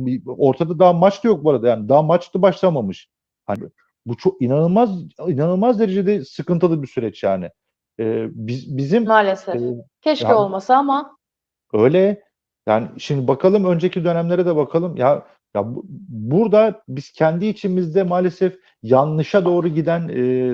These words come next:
Speaker 1: taraftarlarımızı ondan sonra o yanlışlarından döndürmemiz ve doğruya sevk etmemiz açısından, e, biz de üzerimize düşen ne varsa biz de onları ifade etmek zorundayız. Zaten, e, a-, bir de şöyle bir gerçek var. Hani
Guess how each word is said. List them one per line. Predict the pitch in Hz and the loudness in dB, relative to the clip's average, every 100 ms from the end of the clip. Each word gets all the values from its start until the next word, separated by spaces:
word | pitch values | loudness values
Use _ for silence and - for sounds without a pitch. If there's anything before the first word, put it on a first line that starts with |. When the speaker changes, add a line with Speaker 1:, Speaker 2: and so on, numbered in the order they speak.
| 117 - | -6 -2
Speaker 1:
taraftarlarımızı | 135 139 - 143 139 135 135 135 143 160 - | 0 2 0 -2 0 0 0 -2 -2 -2 -2
ondan | 123 131 127 | -2 -2 -2
sonra | - 156 165 _ _ - | -2 -4 -4 _ _ 2
o | 151 | 4
yanlışlarından | 156 151 147 160 151 156 156 123 | 4 2 -2 -4 -2 -2 -2 0
döndürmemiz | 123 131 139 143 147 151 127 | 0 0 -2 -2 -4 -6 -2
ve | 131 - - 117 | -2 -2 -8 -4
doğruya | 120 131 160 | 0 2 0
sevk | 160 147 135 | -2 -6 -4
etmemiz | 139 147 156 | -8 -6 -4
açısından, | 143 - - 139 226 202 _ _ - | -4 -6 -8 -2 -2 -4 _ _ -4
e, | 131 135 127 135 | 2 2 2 2
biz | 180 185 | 4 4
de | |
üzerimize | 175 139 156 147 135 123 | 4 4 0 0 -4 -4
düşen | 117 147 135 | -6 -6 -4
ne | 127 | -2
varsa | 120 123 190 | -2 -2 -4
biz | 170 165 | -2 2
de | |
onları | 175 165 156 | 2 2 0
ifade | 139 139 127 127 | 0 0 0 -2
etmek | - 147 - _ | -4 -10 -10 _
zorundayız. | 107 117 127 127 123 98 _ _ _ _ | -4 -2 0 0 -2 -4 _ _ _ _
Zaten, | - 151 208 185 - _ _ - | 0 2 2 0 -2 _ _ -4
e, | 120 110 | -2 -2
a-, | 80 101 - | -4 -8 -10
bir | 147 127 | -8 0
de | 175 | 0
şöyle | - 196 196 | 2 2 2
bir | 156 | 2
gerçek | 139 - 190 - | 2 2 -4 0
var. | 233 - _ _ _ | -2 -2 _ _ _
Hani | 139 160 160 | -2 -2 -4